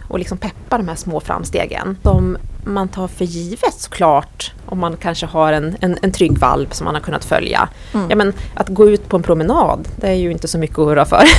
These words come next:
Speaker 2: Nej.
Speaker 1: <laughs> Eller att leka med någon liten stump. Men för de här hundarna som, som, eh, kommer kanske med rädsla eller stress eller oro eller vad det nu må vara, så är det
Speaker 2: Ja.
Speaker 1: så otroligt fint att få vara del av den resan.
Speaker 2: Ja.
Speaker 1: Och glädjas full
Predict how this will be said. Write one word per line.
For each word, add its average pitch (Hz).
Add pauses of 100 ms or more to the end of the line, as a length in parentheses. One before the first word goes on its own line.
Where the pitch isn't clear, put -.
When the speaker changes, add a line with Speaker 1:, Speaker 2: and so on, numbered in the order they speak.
(140)
Speaker 2:
Nej. 247
Speaker 1:
<laughs> 220
Eller 392
att 320
leka 247
med 196
någon 185
liten 180
stump. - (360)
Men 214
för 214
de 220
här 320
hundarna 175
som, 165 (480)
som, 165
eh, 160 (680)
kommer 247
kanske 180
med 180
rädsla 170
eller 165
stress -
eller 170
oro 156
eller 170 (100)
vad 175
det 165
nu 175
må 175
vara, -
så -
är 196
det 208
Speaker 2:
Ja. 190
Speaker 1:
så 196
otroligt 196
fint -
att -
få 165
vara 165
del -
av -
den -
resan. - (220)
Speaker 2:
Ja. 214 (140)
Speaker 1:
Och 202
glädjas 196 (100)
full 165